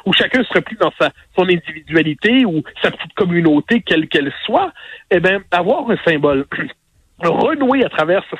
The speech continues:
symbole avec cette idée d'un commun qui nous dépasse, d'un commun qui nous transcende, d'un commun auquel on participe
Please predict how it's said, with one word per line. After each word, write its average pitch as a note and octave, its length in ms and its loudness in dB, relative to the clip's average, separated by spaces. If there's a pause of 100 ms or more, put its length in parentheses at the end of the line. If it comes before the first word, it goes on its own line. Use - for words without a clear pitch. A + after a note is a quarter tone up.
symbole D3+ 420 2
avec C#3+ 280 0
cette - 220 -4
idée G#3+ 220 0
d'un D#3+ 160 2
commun F#3+ 400 0
qui - 140 -10
nous C#3+ 120 2
dépasse, C3+ 460 0 (160)
d'un D#3 120 2
commun G3+ 380 -2
qui F3 140 -8
nous E3+ 100 -4
transcende, C#3+ 640 -2 (280)
d'un F3+ 200 2
commun A3 380 0
auquel A#3 280 0
on F3 100 -4
participe - 520 -4